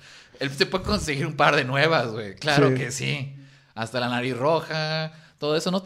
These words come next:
Speaker 1: pero no comparten el mismo maquillista, eso sí. Es la misma gorra.
Speaker 2: Sí.
Speaker 1: Bueno, hasta que se cubren la frente. O sea, sí te consideras cepillo-, cepil-, cepilliliver.
Speaker 2: Eh, no, Cepillín nunca me dio risa.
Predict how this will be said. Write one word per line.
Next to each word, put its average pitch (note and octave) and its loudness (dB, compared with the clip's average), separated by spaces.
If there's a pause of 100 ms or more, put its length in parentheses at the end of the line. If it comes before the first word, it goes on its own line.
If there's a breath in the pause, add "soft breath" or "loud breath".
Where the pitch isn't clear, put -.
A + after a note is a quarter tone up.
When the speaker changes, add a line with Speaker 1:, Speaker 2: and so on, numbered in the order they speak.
(100)
Speaker 1:
pero F3 2
no F3+ -2
comparten F#3+ -4
el D#3+ -10
mismo E3 -6
maquillista, B2 -8
eso A2+ -8
sí. G2+ -10 (340 loud breath)
Es D3+ -4
la C3+ 4
misma C3+ 0
gorra. B2+ -2 (180 soft breath)
Speaker 2:
Sí. A#2 2
Speaker 1:
Bueno, D#3+ -4
hasta C#3 -8
que A#2+ -8
se G#2 -10
cubren B2 -6
la A2+ -6
frente. C3 -8
O D#3 -16
sea, E3+ -8
sí G#3 -6 (220)
te D3 -16
consideras C#3 -6
cepillo-, A#2+ -8 (140)
cepil-, A2+ -12
cepilliliver. A#2+ -8 (1160 soft breath)
Speaker 2:
Eh, D3+ 10
no, D#3 12
Cepillín E3 8
nunca A3 4
me G#3 6
dio F#3 10
risa. E3+ 0